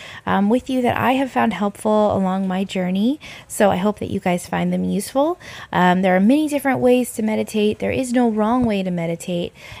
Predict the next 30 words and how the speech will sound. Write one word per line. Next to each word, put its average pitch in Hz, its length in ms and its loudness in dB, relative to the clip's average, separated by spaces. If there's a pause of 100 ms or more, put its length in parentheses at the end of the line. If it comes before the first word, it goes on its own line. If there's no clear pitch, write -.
And 190 160 0
I'm 202 260 0
just 214 300 -6
sharing 196 500 -2
with 190 220 -6
you 185 180 0
a 175 60 0
little 277 320 0
bit 190 360 0
of 170 220 -6
what 180 160 -4
my 175 180 -6
practice 170 460 -10
is 170 180 -8
like. 180 320 -2 (280)
So - 160 -6
I 175 100 0
hope 190 240 -2
that 190 140 -2
it 175 120 -2
resonates 170 640 -6
with 160 220 -8
you. 139 300 -8
So 175 100 -6
thank 196 300 -4
you 190 60 -6
so 196 320 0
much 214 280 -2
for 185 200 -8
tuning 214 500 0